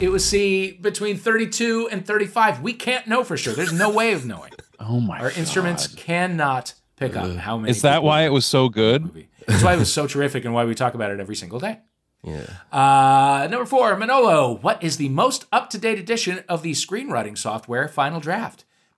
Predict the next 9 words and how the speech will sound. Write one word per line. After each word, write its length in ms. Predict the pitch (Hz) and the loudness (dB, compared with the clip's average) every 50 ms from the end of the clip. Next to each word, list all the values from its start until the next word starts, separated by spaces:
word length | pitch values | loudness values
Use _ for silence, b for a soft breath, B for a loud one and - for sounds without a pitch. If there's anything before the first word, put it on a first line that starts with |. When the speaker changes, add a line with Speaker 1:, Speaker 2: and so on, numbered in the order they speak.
| _ _ - | _ _ -4
Speaker 1:
A, 260 | - 226 226 135 - | -2 -2 -2 -2 -4
twelve, 420 | - - - 240 254 202 - - _ _ _ _ _ _ _ _ | -6 -10 -8 -6 -6 -6 -8 -10 _ _ _ _ _ _ _ _
B, 220 | - 139 151 170 | -6 -4 -4 -4
thirteen, 640 | 180 180 190 190 190 190 - 220 214 196 - - - _ _ _ | -4 -4 -6 -6 -6 -6 -10 -12 -12 -12 -14 -18 -20 _ _ _
C, 320 | _ - - - 247 247 233 | _ -8 -6 -4 -4 -4 -6
fourteen, 640 | 226 - 240 254 262 254 - 170 160 165 170 - _ | -6 -4 -6 -6 -6 -6 -8 -8 -6 -8 -8 -12 _
or 140 | - - - | -10 -10 -10
D, 340 | 113 98 104 113 120 117 _ - | -10 -10 -10 -10 -10 -12 _ -18
eleven? 380 | 110 107 90 85 85 - - | -16 -16 -16 -18 -20 -20 -20